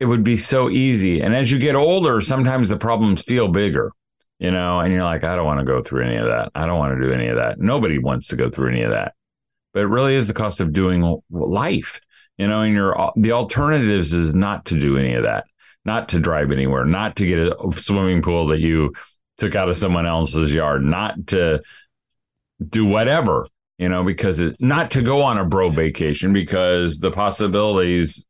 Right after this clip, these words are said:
might turn out bad. But what I was struck by is, you know,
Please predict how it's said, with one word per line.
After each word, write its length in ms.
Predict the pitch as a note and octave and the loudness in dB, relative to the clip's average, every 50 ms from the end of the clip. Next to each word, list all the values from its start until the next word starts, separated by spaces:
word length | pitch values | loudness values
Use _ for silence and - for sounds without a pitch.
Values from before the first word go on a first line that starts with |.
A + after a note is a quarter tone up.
| _ - | _ -4
might 280 | F2+ F#2+ F#2+ F#2 E2+ | -2 -2 -2 -2 -2
turn 160 | - G#2 G2+ F#2+ | -2 -2 0 0
out 240 | F2+ F2 E2+ D#2+ | 0 -2 -2 -2
bad. 480 | D#2 F2+ F2+ F2 D#2+ C#2 B1+ C2 C2 C#2 - _ _ _ _ _ _ _ _ - | -2 -2 -2 -2 -2 -2 -4 -4 -6 -8 -14 _ _ _ _ _ _ _ _ -4
But 220 | G#2 C3 - - | -2 0 0 2
what 180 | D3+ D#3 F3 F#3+ | 2 2 2 2
I 100 | F3+ F3+ | 2 2
was 260 | D#3 C3 A2+ - - | 2 0 0 -2 -4
struck 360 | - - - D4+ D4+ D4+ - | -4 -2 0 0 0 0 -2
by 540 | - G#2+ F2 D#2 D2 D2+ E2 F#2+ A2 A2 - - _ _ _ _ _ _ _ _ | -2 -2 0 0 0 0 0 0 -2 -4 -6 -12 _ _ _ _ _ _ _ _
is, 680 | A#2+ A#2+ A#2 A2+ A2 G#2+ G#2+ G#2 G2+ F#2+ E2+ E2 D2+ - _ _ _ _ _ _ _ _ _ | -2 0 2 2 4 4 4 2 2 0 -2 -4 -8 -12 _ _ _ _ _ _ _ _ _
you 80 | G#2 | -2
know, 420 | A#2 B2+ C3 C3+ C3+ C#3 C#3+ - | -2 0 0 0 2 0 0 -2